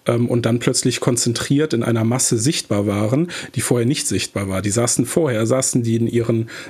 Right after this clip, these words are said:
äh, äh, winzigen, äh, zugigen Hütten irgendwo auf dem Land und sind bei einer Missernte schlicht und ergreifend verhungert. Das hat nur keiner mitbekommen, weil die nicht konzentriert an einem Fleck waren.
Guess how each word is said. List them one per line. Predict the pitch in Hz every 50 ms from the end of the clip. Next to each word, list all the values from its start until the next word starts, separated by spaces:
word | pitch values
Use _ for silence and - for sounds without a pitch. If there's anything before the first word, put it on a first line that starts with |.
| - - -
äh, |
äh, | 113 113 110 - - 117 117 113 - - 117 113 117
winzigen, | 127 143 143 - - 131 120 123 120 117 117 117 -
äh, | 120 117 117 120 - 120
zugigen | 120 - - 147 143 139 131 123 123 113
Hütten | 127 160 - - 123 117
irgendwo | 117 120 127 117 - 127
auf | 127 120 -
dem | 120 113 104
Land | 107 107 113 143 143 -
und | 135 127 -
sind | 139 127 -
bei | 127 113
einer | 117 113
Missernte | 113 110 107 - - - 127 123 123 - 143
schlicht | - - 131 120 -
und | - 127
ergreifend | 127 123 120 110 101 107 - - - 104 -
verhungert. | - 143 135 - - - - 135 101 98 - - - - - - - - - - -
Das | - 123 - -
hat | 156 -
nur | 165 143
keiner | - - 151 147 165 180
mitbekommen, | 233 277 - - - 113 - - 110 101 110 117 117
weil | 117 120
die | 123 120
nicht | 135 135 -
konzentriert | - 143 135 - 139 135 - - - 127 127 131
an | 127 123
einem | 120 120 127 123
Fleck | - - - 190 - - -
waren. | 98 92 90 92 - 92 95